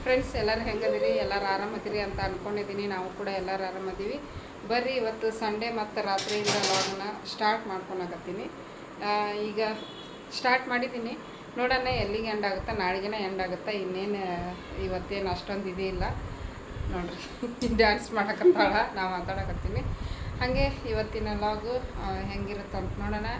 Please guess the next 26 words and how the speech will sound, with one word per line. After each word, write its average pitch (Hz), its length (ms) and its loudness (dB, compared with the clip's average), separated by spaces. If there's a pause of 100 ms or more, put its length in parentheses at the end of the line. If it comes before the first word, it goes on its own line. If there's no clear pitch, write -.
(300)
ಇಷ್ಟ - 200 -2
ಆದ್ರೆ 240 340 4
ಲೈಕ್ 208 360 0
ಮಾಡಿರಿ, 190 260 -2
ಕಾಮೆಂಟ್ 190 500 -4
ಮಾಡಿರಿ, 605 600 2 (1080)
ಶೇರ್ 254 260 6
ಮಾಡಿರಿ. 214 360 0
ಹೊಸ್ದಾಗಿ 214 440 0
ನೋಡ್ತಾ 185 320 -4
ಇದ್ರೆ 180 340 -4
ಸಬ್ಸ್ಕ್ರೈಬ್ 202 420 -4
ಮಾಡ್ಕೊಂಡು 220 360 -6
ಸಪೋರ್ಟ್ 180 460 -8
ಮಾಡಿರಿ. 180 320 -6 (640)
ಆಕಿ - 200 -10
ನಾನು 202 360 -2
ಕಿಟಕಿಯ 220 300 -2
ನಿಂದಿರ್ಸೀನಿ, 208 600 -4
ಈಕಿ 208 480 -6
ಇಲ್ಲಿ 190 200 -6
ತಲೆ 214 280 -4
ಬಾಚ್ಕೊಳಕತ್ತಾಳ. 208 840 -4 (560)
ಬಟ್ಟೆ 214 280 0
ಮಡಿಚಿಡ್ಬೇಕು. 220 760 -2
ಆ, 220 540 -6